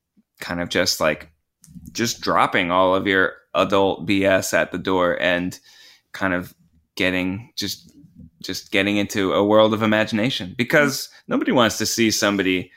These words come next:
on stage, like, worried about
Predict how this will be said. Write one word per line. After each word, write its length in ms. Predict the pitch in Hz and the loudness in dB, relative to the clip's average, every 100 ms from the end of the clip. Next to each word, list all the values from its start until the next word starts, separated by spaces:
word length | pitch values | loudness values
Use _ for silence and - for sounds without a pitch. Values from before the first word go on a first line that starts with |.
| _ _ - | _ _ 0
on 220 | 101 101 | 2 2
stage, 680 | 101 - 98 95 101 95 - | 0 0 2 4 2 0 0
like, 380 | 92 90 - _ _ _ _ _ _ _ - - - - _ | 2 2 -2 _ _ _ _ _ _ _ -20 -20 -20 -20 _
worried 500 | - 107 107 110 113 | 0 4 4 6 4
about 380 | 110 104 98 | 4 4 4